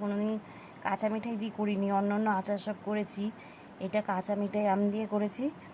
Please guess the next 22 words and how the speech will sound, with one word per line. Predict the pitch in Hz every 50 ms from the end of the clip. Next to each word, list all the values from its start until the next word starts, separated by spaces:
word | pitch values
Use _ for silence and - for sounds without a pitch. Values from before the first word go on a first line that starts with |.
| - - - - - - - -
কতক্ষণ | 190 180 - 208 - 220 233 240 240
ধরে | 254 240 240 226 -
কি | - 214 220 247 220 185 185
গরম, | 175 185 190 196 202 220 240 254 254 247 226 214 190 - - - - - - - - - - - - - - - -
তার | - 190 196 202 208
মধ্যে | 208 214 208 226 202 202
বসে | 214 190 202 214 208
বসে | 214 196 - 226
এই | 220 214 196
আমের | 190 196 196 196 190
আচারটা | 190 - 196 - - 202 - -
করেছি। | 175 185 185 165 156 190 190 170 - - - - - - - - 185 160
ঝাল, | 208 202 196 196 202 214
মিষ্টি, | 220 226 208 - - 277 277 -
টক, | 226 180 175 - -
কাঁচা | 160 190 - - 233 226 240
মিঠাই | 233 214 262 254 208
যেরকম | 226 226 226 226 226 -
টক | 262 262 262 302
হয় | 302 302 269 214
ওরকম, | 202 190 - 190 190 185 - - - - - - - - - - - - 196 202
আর | 202 196